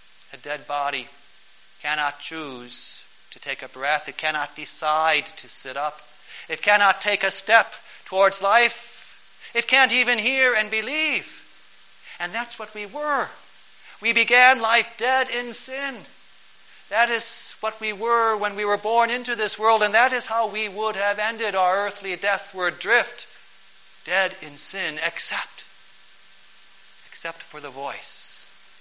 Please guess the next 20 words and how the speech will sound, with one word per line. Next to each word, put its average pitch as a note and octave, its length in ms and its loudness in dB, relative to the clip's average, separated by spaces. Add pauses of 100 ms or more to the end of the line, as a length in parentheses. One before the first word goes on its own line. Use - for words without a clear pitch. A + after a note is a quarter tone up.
(280)
of A#2 60 -20
the A2+ 80 -18
Son C#3+ 240 -8
of C3+ 140 -8
God, A2 340 -8 (2000)
who A2 60 -20
has G2+ 120 -18
called C#3 420 -8
you A#2 120 -16
to - 260 -18
life. - 300 -16 (2500)
Hear C#3 220 -8
his A#2+ 220 -14
voice - 720 -16 (600)
and G#2 100 -20
believe D3 480 -6
his B2+ 240 -16
word. B2 280 -14
For - 1300 -20
what C#3+ 240 -4